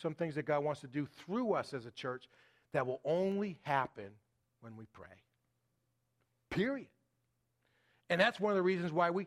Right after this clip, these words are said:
should pray, is because it is the way we cooperate with the spiritual work that God is doing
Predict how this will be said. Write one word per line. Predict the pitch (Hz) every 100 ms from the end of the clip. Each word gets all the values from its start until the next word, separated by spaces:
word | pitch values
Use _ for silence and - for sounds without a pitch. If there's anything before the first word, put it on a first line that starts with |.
| - _
should | - 269 233
pray, | - 95 - _ _ _ _ _ _ _ _ _ -
is | 165
because | 190 208 190 156 - _ _ _ _ _ _ _ - -
it | 240 220
is | 156
the | 185
way | 156 214 262
we | 226 226
cooperate | - - 185 190 226 254 175 139 131 147 151
with | 143
the | 156
spiritual | - - - 262 269 285 269 - 190 156
work | 127 135 127 - - _ _ _ _ _ -
that | 127
God | 160 156 156
is | 107
doing | 120 135 113